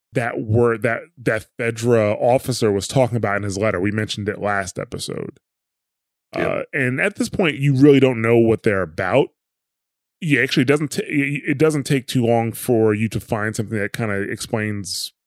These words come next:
Speaker 1: what's going on with them. Uh, and they don't explain why they're scar-, or why they're called scars either, but that also gets explained a bit later on. They're actually called Seraphites,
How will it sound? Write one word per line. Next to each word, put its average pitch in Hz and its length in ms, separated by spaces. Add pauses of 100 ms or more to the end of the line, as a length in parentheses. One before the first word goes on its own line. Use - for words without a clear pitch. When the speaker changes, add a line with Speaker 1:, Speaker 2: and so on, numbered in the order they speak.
(300)
Speaker 1:
what's 110 300
going 101 280
on 92 180
with 117 120
them. 143 260 (760)
Uh, - 120
and 127 180
they 127 80
don't 156 180
explain 135 640 (160)
why 113 340
they're 110 160
scar-, 110 360
or 113 100
why 110 160
they're 104 140
called 107 260
scars 101 440
either, 104 200
but 92 140
that 101 120
also 101 340
gets 98 220
explained 98 480
a 90 40
bit 101 200
later 101 300
on. 98 360 (680)
They're 123 160
actually 240 240
called 123 220
Seraphites, - 840